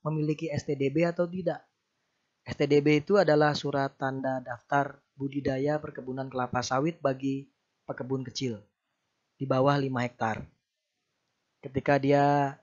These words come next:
di atas dua puluh lima hektar, maka wajib, eh, mendapatkan H G U. Banyak pekebun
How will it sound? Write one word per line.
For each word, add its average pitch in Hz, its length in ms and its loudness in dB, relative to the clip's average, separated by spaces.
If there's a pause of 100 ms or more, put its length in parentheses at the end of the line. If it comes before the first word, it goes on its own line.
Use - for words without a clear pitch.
(140)
di 131 80 -4
atas 135 400 -2
dua 135 160 2
puluh 135 280 -2
lima 131 200 -8
hektar, 175 400 -4
maka 131 520 -8 (680)
wajib, 131 400 -4 (480)
eh, 120 400 -4 (800)
mendapatkan 135 560 -2
H 123 120 -4
G 123 80 -8 (160)
U. 107 160 -16 (2250)
Banyak 160 480 2
pekebun 170 520 0